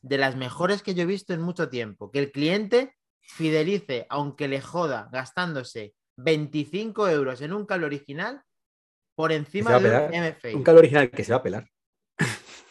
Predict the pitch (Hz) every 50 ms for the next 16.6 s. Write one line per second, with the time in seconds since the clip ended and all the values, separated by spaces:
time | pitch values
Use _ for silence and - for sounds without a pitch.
0 | - 170 131 - 156 135 131 131 131 127 117 120 131 131 135 131 - 135 131 123
1 | 123 127 131 127 135 127 127 127 127 120 117 120 120 120 117 113 117 113 113 110
2 | 113 120 131 143 147 139 127 120 113 - - - 117 110 113 110 107 107 110 113
3 | 107 - 113 107 113 120 127 131 127 123 120 117 110 - 113 113 110 - - 113
4 | 113 113 135 160 196 - _ _ _ _ _ _ _ - 117 107 101 117 110 107
5 | 107 104 101 101 101 101 98 95 104 107 110 - - 143 139 - - 110 110 120
6 | 127 120 110 104 104 101 101 101 101 101 101 101 101 101 101 98 95 98 98 -
7 | 117 120 131 127 127 127 135 135 139 143 147 151 151 - _ _ _ _ - -
8 | - - _ - - 117 117 120 127 135 139 135 131 139 139 135 135 131 127 127
9 | 127 123 123 123 120 - 120 117 - 117 110 98 120 123 123 131 143 151 156 160
10 | 156 143 127 120 117 117 113 110 - - 113 110 110 107 107 107 107 107 101 107
11 | 120 123 127 127 127 127 123 123 117 - 123 120 117 117 117 117 117 - - 113
12 | 113 113 110 107 98 _ - 117 117 120 135 139 139 139 - _ - 110 107 104
13 | 104 101 101 95 - 107 101 101 101 98 98 98 95 95 - 101 101 101 104 98
14 | - - 127 127 135 139 139 135 135 131 123 131 131 131 127 123 131 131 131 131
15 | 127 120 - 123 123 127 123 123 123 123 135 143 139 117 117 107 104 113 117 120
16 | 123 123 120 127 120 117 123 120 139 139 - -